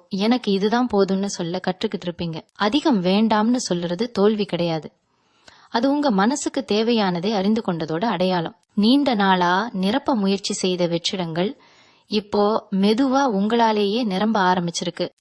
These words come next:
அதனால தான் வெளியில பெரிய மாற்றம் இல்லாம இருந்தாலும் உள்ளுக்குள்ள ஒரு நிறைவு தோணுது. இந்த நிறைவு சத்தமில்லாத சந்தோஷம். யாரிடமும் காட்டிக்கொள்ள வேண்டியதில்லை, யாரிடமும் விளக்கம் சொல்ல வேண்டியதில்லை.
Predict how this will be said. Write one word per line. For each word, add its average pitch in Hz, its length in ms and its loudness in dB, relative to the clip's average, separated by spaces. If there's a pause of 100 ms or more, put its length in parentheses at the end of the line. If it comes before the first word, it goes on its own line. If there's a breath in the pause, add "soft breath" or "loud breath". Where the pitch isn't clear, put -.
(280)
அதனால 214 400 2 (440 soft breath)
தான் 240 200 -2 (280 soft breath)
வெளியில 226 320 0 (180)
பெரிய 254 280 2
மாற்றம் 214 400 0
இல்லாம 202 360 2
இருந்தாலும் 180 580 -2 (480 soft breath)
உள்ளுக்குள்ள 226 520 2
ஒரு 196 200 0
நிறைவு 226 360 0
தோணுது. 180 360 -2 (380)
இந்த 208 200 0
நிறைவு 247 320 0
சத்தமில்லாத 196 680 0
சந்தோஷம். 180 540 -2 (640 soft breath)
யாரிடமும் 226 560 2
காட்டிக்கொள்ள 202 540 -2
வேண்டியதில்லை, 175 600 -4
யாரிடமும் 202 560 0
விளக்கம் 202 360 0
சொல்ல 185 200 -2
வேண்டியதில்லை. 165 540 -6